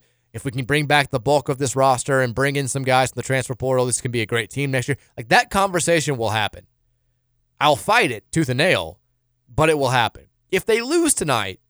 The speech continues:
and, uh, especially if they lose by the margins that we're used to, where it's like, "Hey, you know, they kinda came back in the game in the second half. It was close late, but they ended up losing by twelve."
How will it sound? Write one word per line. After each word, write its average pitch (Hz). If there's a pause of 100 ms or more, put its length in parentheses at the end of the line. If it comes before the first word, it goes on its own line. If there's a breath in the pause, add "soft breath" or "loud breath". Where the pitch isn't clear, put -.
(1200)
and, 190 (120)
uh, 208
especially 254
if 175
they 170
lose 151
by 131
the 123
margins 123
that 120
we're 113
used 117
to, 101
where 98
it's 101
like, 107
"Hey, 202
you 170
know, 135 (440)
they 117
kinda 143
came 156
back 135
in 139
the 135
game 131
in 131
the 120
second 131
half. 113
It 110
was 107
close 120
late, 113
but 101
they 110
ended 107
up 104
losing 107
by 104
twelve." 104